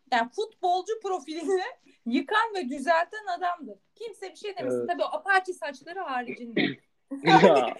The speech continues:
Speaker 1: <laughs> Bir araki. <laughs>
Speaker 2: Evet,
Speaker 1: Evet.
Speaker 2: ama o dönem için en yakışıklı gene o saçtı.
Speaker 1: Ya
Speaker 2: Yapacak bir şey yok
Speaker 1: geneydi.
Speaker 2: orada da.
Speaker 1: Aynen, aynen. O, o saç bile o adamda <laughs> yakışıklı duruyordu, aynen.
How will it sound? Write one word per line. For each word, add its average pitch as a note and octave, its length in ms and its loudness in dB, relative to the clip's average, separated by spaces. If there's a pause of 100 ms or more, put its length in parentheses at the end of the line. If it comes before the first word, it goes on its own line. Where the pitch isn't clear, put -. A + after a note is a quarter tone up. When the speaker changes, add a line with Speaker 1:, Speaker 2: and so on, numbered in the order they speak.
Speaker 1:
<laughs> - 100 -14
Bir D#4 180 6 (160)
araki. C#4 380 -4 (300)
<laughs> C#4+ 100 -8 (600)
Speaker 2:
Evet, D3 320 0
Speaker 1:
Evet. A2+ 100 -12
Speaker 2:
ama C3+ 100 -2
o E3+ 260 6
dönem F#3 320 6
için F#3 280 0 (160)
en D#3+ 260 4
yakışıklı D3 520 0
gene D3 240 4
o D3 120 4
saçtı. - 420 -10 (540)
Speaker 1:
Ya A#2+ 120 -6
Speaker 2:
Yapacak C#3+ 260 -2
bir B2 160 -2
şey - 180 4
yok A#2 100 0
Speaker 1:
geneydi. A#2+ 240 2
Speaker 2:
orada B3 120 4
da. C#4+ 40 8
Speaker 1:
Aynen, C#4 360 4
aynen. C4+ 320 -6
O, A3+ 180 -6
o G4 100 2
saç G4+ 400 -2
bile F4 120 -8 (140)
o F#4 60 0
adamda - 440 2
<laughs> D4+ 40 -14
yakışıklı C#4 440 -18
duruyordu, B3+ 320 -2 (140)
aynen. C4+ 340 -4